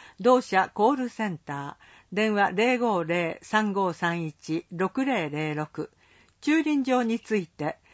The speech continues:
交通政策室、電話七二四六七四六、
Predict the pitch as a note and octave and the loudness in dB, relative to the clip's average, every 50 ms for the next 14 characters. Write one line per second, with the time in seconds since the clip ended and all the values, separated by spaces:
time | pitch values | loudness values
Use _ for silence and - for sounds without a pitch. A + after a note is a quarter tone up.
0 | - _ _ - - C4+ D#4 E4+ - - C#4 C#4 C4 - - A#3+ A#3 A3 - G#3 | -20 _ _ -4 0 2 2 2 0 -2 -2 -2 -2 0 0 0 0 0 -2 -4
1 | G3 - G3 F#3 - - _ - D#3+ E3+ - _ - _ _ _ - E3+ G3+ G#3+ | -4 -2 -4 -6 -6 -8 _ -8 -8 -8 -8 _ -20 _ _ _ -4 -2 -2 0
2 | G3+ F#3 F#3 F#3 - - G#3 F#3 G3 G#3 A#3+ C4 C4 C4 C4 B3 A3+ G#3 F#3+ G3 | 0 2 2 0 0 0 0 0 0 2 2 0 -2 -2 -2 -4 -4 -4 -2 -2
3 | G3+ G3 E3+ E3 - - _ - E3+ F#3 F3+ - A#3 A3+ A3+ A3 G3 E3+ D#3 D3+ | -2 -2 -2 -6 -8 -10 _ -6 -4 -4 -2 -2 -2 -2 -2 -2 -2 -2 -2 -2
4 | D#3+ E3+ F3 F3 D#3+ D#3+ D3 _ - D3 - | -2 -2 -2 -4 -6 -6 -8 _ -6 -8 -8